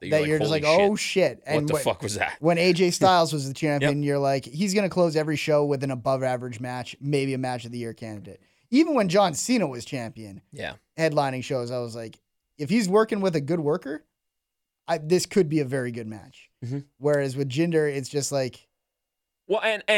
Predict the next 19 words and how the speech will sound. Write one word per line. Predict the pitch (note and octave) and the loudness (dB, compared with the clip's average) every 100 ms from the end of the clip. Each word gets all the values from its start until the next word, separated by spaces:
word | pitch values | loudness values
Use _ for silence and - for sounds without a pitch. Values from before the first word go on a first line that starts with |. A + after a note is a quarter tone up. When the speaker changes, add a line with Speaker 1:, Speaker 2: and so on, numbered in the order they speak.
| G#3+ | 4
Speaker 1:
and | G3 | 4
Speaker 2:
hope | G#3+ A3 | 2 2
they | G#3 | 2
have | G3+ F#3+ | 2 0
something | - G#3 G#3 - G3 | -2 -2 -2 -2 -2
better | E3+ F#3 G3+ | 2 2 2
than | F#3+ G3 F#3+ | 0 0 -2
the | F#3+ | -2
W | F3 F#3+ F#3+ | 0 0 2
W | F#3+ F#3+ F#3+ | 0 0 -2
E | F#3 | -2
Championship | G3 F#3 F#3 F3+ G3+ | 0 0 0 -2 -2
match | F#3 F#3+ F3+ | 0 0 -2
to | - | -2
close | F3 G3 F#3 | -2 0 0
the | F#3 | -2
pay-per-view | F#3 G#3 F#3 C3+ A#2+ B2+ | 0 -2 -2 -8 -8 -8
out | A#2+ A#2+ | -8 -8
with. | A#2+ C3+ | -8 -10